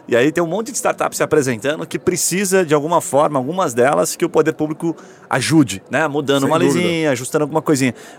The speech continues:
Speaker 1: Como é que é pro cara que tá ouvindo, por exemplo, fala assim, pô, porque quando a gente pensa nisso, a premissa nossa que tá empreendendo, por não saber a complexidade lá dentro, fala, cara, nem tenta.
Speaker 2: Nem vou.
Speaker 1: Inclusive, tem vários fundos, tem vários investidores que já têm essa tese.
Speaker 2: Sim.
Speaker 1: Ah, tem que mudar alguma coisa? Não, não, eu tô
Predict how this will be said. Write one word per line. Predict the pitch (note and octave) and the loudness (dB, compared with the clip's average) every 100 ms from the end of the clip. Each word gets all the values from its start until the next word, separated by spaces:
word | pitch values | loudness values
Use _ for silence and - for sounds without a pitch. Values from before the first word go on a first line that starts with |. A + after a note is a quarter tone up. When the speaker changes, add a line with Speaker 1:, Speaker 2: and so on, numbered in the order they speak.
| - | -4
Speaker 1:
Como | G#4+ | 0
é | B4 | 2
que | G3+ | 0
é | |
pro | E3 | 0
cara | F3 C#3+ | -2 0
que | |
tá | F3+ | 2
ouvindo, | D3 C#3+ D#3 | 2 2 0
por | C3+ | 0
exemplo, | D3 | 0
fala | D3 | -2
assim, | C#3 D#3 | -2 0
pô, | E3 C#3 | 0 0
porque | D3 | -2
quando | - F#3 | 0 -2
a | |
gente | F#3+ | 0
pensa | - C4 D#3 | 0 0 0
nisso, | C#3 G#3 E3+ - - - | 0 0 -2 -4 -12 -8
a | A2+ | -4
premissa | - B2+ F3+ - | -2 -2 -2 -4
nossa | D#3 C3 A#2+ A#2 | -2 -2 -2 -6
que | - | -6
tá | A#2 | -4
empreendendo, | G#2+ G#2+ C3+ E3+ - - - | -2 -2 -2 -2 -6 -20 -4
por | D#3+ D#3+ | 2 2
não | F#3 | 2
saber | F#3+ F3+ D3+ | 0 0 2
a | D3 | 0
complexidade | C3 B2 B2+ C#3 A2+ | 0 -2 -2 -2 0
lá | A2 | 0
dentro, | G#2 D#3 D#3 C#3+ | 0 0 -2 -6
fala, | C3+ | -4
cara, | A#3+ D3 B2 A#2 B2 | 0 2 2 -2 -6
nem | C#3+ F#3 D#4+ | -6 -6 -2
tenta. | D3 A2+ - G2+ | -2 -2 -4 -4
Speaker 2:
Nem | A2+ C#3+ F3+ | 0 0 2
vou. | F#3+ | 4
Speaker 1:
Inclusive, | G3 B2+ G#3+ A#3+ | 4 4 0 -2
tem | G#3+ | 0
vários | B2 G3+ - | 0 0 -2
fundos, | - C3+ G3 E4+ - | -2 -2 2 0 2
tem | A#2+ | 0
vários | C#3+ F#3+ | 0 0
investidores | F3 - F3+ | -2 -2 -2
que | G#3 | -2
já | G3+ | -2
têm | |
essa | G#3 A#3+ | -2 0
tese. | - C3 G#2 - | 4 4 4 -6
Speaker 2:
Sim. | - B2 A2+ | -10 -6 -2
Speaker 1:
Ah, | - | 0
tem | A#3 A#3+ | 0 -2
que | |
mudar | G#3 B3 | 0 2
alguma | C4 G#3+ | 4 2
coisa? | - A3 F#3+ | 4 2 2
Não, | B3+ | 0
não, | D#3 D#3 | 0 0
eu | |
tô | D3+ | 0